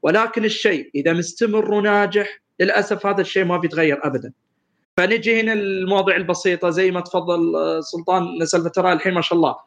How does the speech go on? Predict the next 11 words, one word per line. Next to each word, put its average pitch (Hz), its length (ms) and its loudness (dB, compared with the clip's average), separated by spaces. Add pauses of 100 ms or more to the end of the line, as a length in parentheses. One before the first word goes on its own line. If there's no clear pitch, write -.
(200)
شباب 214 340 0
اليوتيوب 208 560 0
اللي 147 300 -2
ما 139 140 0
يكون 247 180 2
هدفهم 202 380 0
تجاري 170 380 0
دائمًا، 165 380 0
لا، 170 200 0
قاعد 196 280 -4
يقدمون 202 340 -2